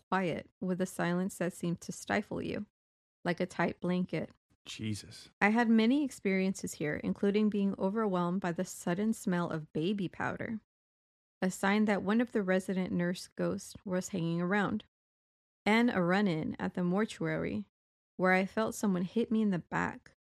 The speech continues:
Speaker 1: only to find no one was standing behind me.
Speaker 2: Uh, why
Speaker 1: Uh,
Speaker 2: is it always in the mortuary as well? Like, you would think people are already dead when they get there. Why is it extra spooky down there?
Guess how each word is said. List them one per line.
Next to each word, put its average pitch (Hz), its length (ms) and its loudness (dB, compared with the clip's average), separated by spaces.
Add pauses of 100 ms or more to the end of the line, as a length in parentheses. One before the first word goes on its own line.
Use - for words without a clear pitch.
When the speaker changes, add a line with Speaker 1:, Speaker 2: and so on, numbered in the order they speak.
(180)
Speaker 1:
only 214 260 4
to 226 100 2
find 196 380 2
no 170 160 0
one 185 240 0
was 180 120 -4
standing 175 480 -2
behind 170 360 -2
me. - 260 -6
Speaker 2:
Uh, 131 1000 4 (640)
why 180 160 8
Speaker 1:
Uh, 214 40 10
Speaker 2:
is 190 140 6
it 170 60 6
always 143 360 4
in 123 80 0
the 120 60 2
mortuary 117 640 2
as 107 160 -4
well? 123 220 2
Like, 107 240 -4
you 123 80 -2
would 123 160 -2
think 160 240 -2 (720)
people 143 220 2
are 143 40 10
already 139 300 6
dead 120 340 2
when 120 140 0
they 104 100 0
get 117 240 0
there. 110 220 0
Why 120 140 -2
is 139 80 -6
it - 180 -10
extra 127 380 -4
spooky 127 360 -6
down 107 180 -6
there? - 120 2